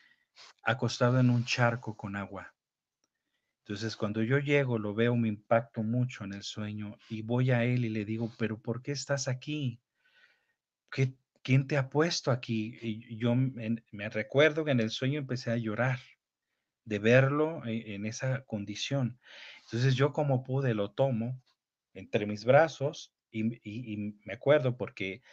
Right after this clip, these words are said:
la referencia que yo me quedó de la memoria cuando él en su enfermedad, pues, van perdiendo masa muscular y todo esto por el cáncer. Más o menos en esa condición la vi, lo vi, lo tomo y lo recuesto en su cama.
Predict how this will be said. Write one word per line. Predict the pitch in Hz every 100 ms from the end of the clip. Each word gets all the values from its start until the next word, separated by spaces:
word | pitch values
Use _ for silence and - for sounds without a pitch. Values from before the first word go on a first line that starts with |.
| - - _ _
la | 98 101
referencia | 101 110 107 110 123 135
que | 127 107
yo | 113 117 117 110 107 _ _
me | 107 101
quedó | 110 104 117 117 101 95
de | - -
la | 101
memoria | 98 113 131 117 110 120
cuando | 127 101 95 104
él | 107 98 - _ _
en | 107
su | 104 98
enfermedad, | 95 101 101 107 117 123
pues, | 104 92
van | 101 -
perdiendo | 101 101 104 104
masa | 101 98 -
muscular | 98 98 - - 110 110 117 113
y | 101
todo | - 104 117
esto | 123 -
por | 110 101
el | 101
cáncer. | 135 135 123 - - _ _ _ - - _
Más | 110 110
o | 135
menos | 123 123 120
en | 104
esa | 104 104
condición | - 101 98 - 95 90
la | 87
vi, | - 113 _ - - -
lo | 98 101
vi, | 98
lo | 95 110 107
tomo | 151 156 151 180 _ _ _ _ _ _
y | 113
lo | 104 101
recuesto | 101 - 113 - 107
en | 107
su | - 113
cama. | 90 78